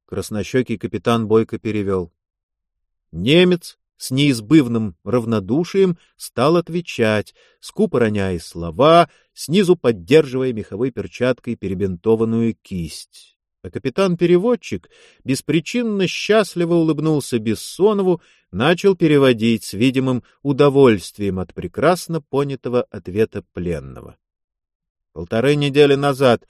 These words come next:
дивизия из Франции прибыла в Котельниково. Нас не повезли через Париж, а направили кружным путем.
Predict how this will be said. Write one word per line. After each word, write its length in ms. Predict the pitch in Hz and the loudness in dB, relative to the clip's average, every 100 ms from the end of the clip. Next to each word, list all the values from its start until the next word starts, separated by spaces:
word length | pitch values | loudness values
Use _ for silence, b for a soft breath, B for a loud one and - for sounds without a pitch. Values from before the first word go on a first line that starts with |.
| _ _ _ _ | _ _ _ _
дивизия 520 | 87 123 139 117 127 | 0 4 4 4 4
из 220 | 123 131 - | 4 0 -4
Франции 640 | 147 185 175 - 117 104 | 2 4 2 0 -2 -2
прибыла 420 | 85 107 120 139 | -2 0 2 2
в 100 | - | 0
Котельниково. 800 | 139 135 156 120 95 87 78 73 _ _ _ - | -2 0 2 2 0 -8 -12 -12 _ _ _ -4
Нас 280 | 170 208 208 | -2 0 -2
не 100 | 190 | 0
повезли 500 | 214 220 240 269 - | 2 2 -2 -2 0
через 300 | 127 113 - | 0 0 0
Париж, 400 | 117 117 107 117 | 0 2 0 -2
а 60 | |
направили 600 | 117 131 208 233 202 180 _ | -2 2 4 6 6 4 _
кружным 520 | - 160 208 160 170 143 | -2 2 2 0 -2 -2
путем. 540 | 135 - 104 82 | -6 -2 -2 -2